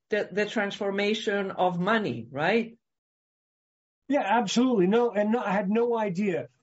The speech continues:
Speaker 2: When I started writing Cashless, finding research on central bank digital currency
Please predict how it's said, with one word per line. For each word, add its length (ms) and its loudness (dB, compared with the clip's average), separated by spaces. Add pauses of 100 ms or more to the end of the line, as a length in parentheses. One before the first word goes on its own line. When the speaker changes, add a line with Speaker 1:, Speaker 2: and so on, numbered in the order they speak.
(140)
Speaker 2:
When 240 0
I 100 0
started 560 0
writing 640 0
Cashless, 1000 -2 (420)
finding 480 2
research 720 0
on 220 0
central 520 -2
bank 380 -2
digital 500 -2
currency 840 -2